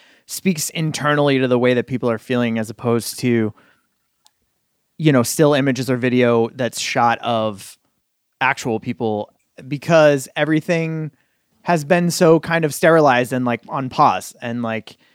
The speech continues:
you know, it's like, yeah, you could, you could shoot a video outside in a field, social distancing, or you could do whatever. Um, but there's, there's something very, like, powerful about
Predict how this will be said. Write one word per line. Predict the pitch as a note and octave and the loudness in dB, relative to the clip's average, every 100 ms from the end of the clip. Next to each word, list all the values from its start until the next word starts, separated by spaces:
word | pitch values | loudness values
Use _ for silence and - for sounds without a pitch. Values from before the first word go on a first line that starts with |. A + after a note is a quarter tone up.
| _ _ _ | _ _ _
you | C3+ | -2
know, | A#2+ G2+ F#2+ _ _ _ _ _ _ _ - - | -2 -2 -6 _ _ _ _ _ _ _ -10 -6
it's | C#3+ | 0
like, | - D3 G#3 | 2 2 4
yeah, | F#3 | 4
you | D#3 D#3 | 4 0
could, | C#3+ E3 C#3+ C3 - _ _ _ F3 | -2 2 2 2 -6 _ _ _ -6
you | E3 | 0
could | F#3+ D3 A#2+ | 2 2 -4
shoot | - - A#3 A3 | -10 -2 2 2
a | |
video | D3 C3 B2 B2+ B2 B2 | 2 2 2 2 2 0
outside | B2+ C3 B2+ _ _ _ - C#3+ C#3 | 0 -2 -2 _ _ _ 0 2 2
in | C3+ | 0
a | B2 | -4
field, | C#3 C3 A#2+ | -2 0 0
social | C#3 B2 A#2+ | -2 -4 -4
distancing, | A#2 A#2 - B2 B2+ A#2+ A#2+ | -6 -6 -6 -8 -6 -4 -4
or | A#2+ | -4
you | A#2 | -4
could | A2+ A#2 A2+ | -6 -8 -6
do | B2 A#2 | -4 -2
whatever. | A2+ A#2 A2+ G#2+ G#2+ _ _ _ _ | -2 -2 -2 -4 -6 _ _ _ _
Um, | A#2 G#2 G2+ G2+ G#2 _ _ - | -8 -6 -6 -10 -18 _ _ 0
but | C#3+ B2 - _ _ _ _ | 2 2 -4 _ _ _ _
there's, | E3 E3+ C#3 | 0 0 0
there's | C#3 E3 - | 2 2 4
something | E3+ D#3+ D#3+ D3+ C#3+ B2+ _ _ D3 | 0 0 -2 -2 -4 -6 _ _ -16
very, | B2+ C#3+ C3+ C3 B2+ | 0 2 4 2 0
like, | A#2+ - | -2 0
powerful | C3 B2+ B2 A2+ | 0 0 -2 -4
about | G#2 G#2+ G2+ G2+ | -2 -2 -2 -6